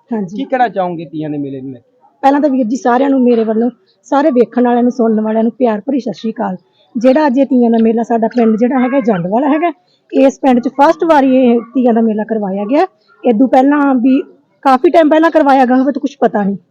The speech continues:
Speaker 1: ਪਰ ਇਸ ਵੇਲੇ ਪਹਿਲੀ ਵਾਰ ਉਪਰਾਲਾ ਕੀਤਾ ਗਿਆ, ਜੋ ਕਿ ਬਹੁਤ ਵਧੀਆ। ਤੁਸੀਂ ਦੇਖ ਹੀ ਰਹੇ ਹੋ ਕਿ ਸਾਰੇ ਬਹੁਤ ਵਧੀਆ ਪਾਰਟੀਸਪੇਟ ਕਰ ਰਹੇ ਨੇ, ਆਪਣਾ ਮਨੋਰੰਜਨ ਕਰ
Speaker 2: ਕੀ ਕਹਿਣਾ ਚਾਹੋਗੇ?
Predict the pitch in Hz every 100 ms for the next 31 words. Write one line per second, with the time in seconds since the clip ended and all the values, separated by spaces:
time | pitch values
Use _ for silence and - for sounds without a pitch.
0 | _ _ _ - 302 - 269 247 285 294
1 | 285 262 277 311 254 254 233 220 226 208
2 | 220 262 330 _ _ _ 208 254 262 254
3 | 233 233 302 294 277 262 226 233 233 285
4 | 294 269 262 247 262 254 208 247 269 254
5 | 254 294 - _ _ _ _ - 240 226
6 | 247 302 254 269 247 285 285 277 - -
7 | 262 254 254 240 233 226 226 269 285 262
8 | 220 180 180 156 131 135